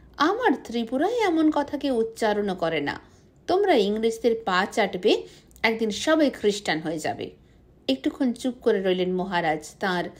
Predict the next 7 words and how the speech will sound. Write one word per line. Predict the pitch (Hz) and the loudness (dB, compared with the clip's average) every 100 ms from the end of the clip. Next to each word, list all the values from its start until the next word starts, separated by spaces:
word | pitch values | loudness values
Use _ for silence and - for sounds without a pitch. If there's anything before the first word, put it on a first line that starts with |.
| - - - | -20 -18 -8
ঘন | 226 247 226 | -2 0 0
ঘন | 226 208 | 0 0
নিঃশ্বাস | 202 202 - 202 - | 0 0 -2 -4 -2
পড়ছে, | 208 190 - 220 | 0 0 0 0
মুখখানি | 262 247 220 - 180 | 2 0 -2 -6 -4
রক্তিম। | 165 156 151 - 135 - - - - _ - | 0 0 -2 -6 -6 -6 -14 -20 -20 _ -8
আবার | - 226 233 226 | 0 4 6 4